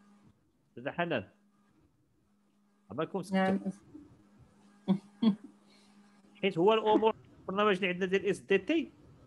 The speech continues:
Speaker 1: نقول لك الصراحه، فريد من نوعه. ما تندخلوا، تندخلوا بعدا بشخصيه ديال الانسان مزيان، آه، تندخلوا في شي حويجات اللي ديال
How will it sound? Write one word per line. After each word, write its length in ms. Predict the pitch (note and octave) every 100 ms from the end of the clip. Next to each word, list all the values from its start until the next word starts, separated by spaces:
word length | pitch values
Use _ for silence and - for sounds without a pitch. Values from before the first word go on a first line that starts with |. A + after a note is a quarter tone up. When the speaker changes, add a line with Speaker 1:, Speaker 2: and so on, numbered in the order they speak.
| - - C3
Speaker 1:
نقول 420 | E3+ E3+ F3 B3
لك 60 |
الصراحه، 380 | G#3 - G3 -
فريد 320 | G3 A3 A#3+
من 120 | F#3+ G#3
نوعه. 280 | F3 A2 - - _ - _ _ _
ما 640 | - F#3+ F#3 C#3+ A2 F2 -
تندخلوا، 640 | - - E3+ - F#3 G3+
تندخلوا 540 | - E3+ C3 G2 -
بعدا 180 | A#2+ B2
بشخصيه 440 | C#3 - - E3 D#3+
ديال 240 | B2 C#3+
الانسان 440 | C#3 C#3 B2 B2+
مزيان، 320 | A2 A#2+ F3 F#3 - - - -
آه، 200 | A#2 B2+
تندخلوا 640 | A#2+ D3+ A#2 - E3+ D#3+ A2+
في 160 | -
شي 100 | -
حويجات 460 | B2+ C#3 C#3 E3 E3
اللي 380 | D3+ D3 A#2+ F2+ - - -
ديال 420 | E2+ F#2 C#3 B2+